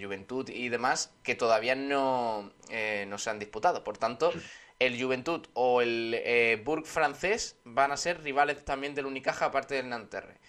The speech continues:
Y además, eh, completarán el grupo del top dieciséis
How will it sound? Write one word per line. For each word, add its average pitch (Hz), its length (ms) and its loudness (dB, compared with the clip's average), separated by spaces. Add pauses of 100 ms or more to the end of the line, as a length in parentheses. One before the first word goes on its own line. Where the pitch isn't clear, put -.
(380)
Y 135 140 2
además, 135 680 0
eh, 123 180 0
completarán 117 560 -2
el 135 140 -6
grupo 156 540 -2
del 143 280 -4
top 143 160 -2
dieciséis 151 720 -4